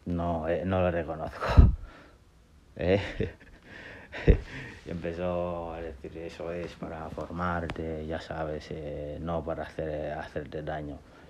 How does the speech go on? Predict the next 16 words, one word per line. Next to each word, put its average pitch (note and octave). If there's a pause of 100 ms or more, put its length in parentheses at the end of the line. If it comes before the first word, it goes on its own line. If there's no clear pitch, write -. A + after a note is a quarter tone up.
Le D#2
dije, D2 (600)
Yo, F2 (880)
yo E2+ (520)
estoy E2+
hasta D#2
los D2+
cojones, D2
estoy, D#2 (540)
estoy D2+
harto. D#2 (2000)
He E2+
pasado D#2+
aquí D2+
todo, D2+ (1000)
todo, -